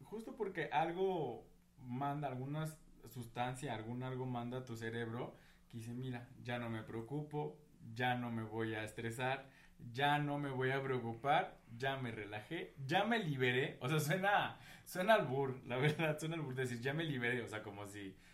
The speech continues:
venirse fuera a liberarse. Pero en cierto punto, pues, estás conteniendo energía y, pues, venirte es una forma de, pues, de liberarte. <laughs> O sea, entonces,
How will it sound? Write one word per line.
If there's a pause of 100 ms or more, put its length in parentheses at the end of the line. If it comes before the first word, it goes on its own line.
(100)
venirse
fuera
a
liberarse. (340)
Pero
en
cierto
punto,
pues,
estás
conteniendo
energía (840)
y,
pues,
venirte
es
una
forma
de, (360)
pues,
de
liberarte.
<laughs>
O
sea, (120)
entonces,